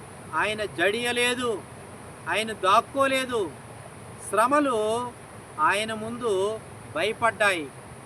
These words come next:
ఆయనకు తల వంచాయి. శ్రమలకు యేసు ప్రభు భయపడలేదు. ఆయన శ్రమలను గూర్చి ఏ విధమైనటువంటి దుఃఖము పడలేదు.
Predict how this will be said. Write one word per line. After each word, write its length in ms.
ఆయనకు 340
తల 260
వంచాయి. 680
శ్రమలకు 760
యేసు 320
ప్రభు 440
భయపడలేదు. 800
ఆయన 360
శ్రమలను 440
గూర్చి 720
ఏ 240
విధమైనటువంటి 720
దుఃఖము 640
పడలేదు. 640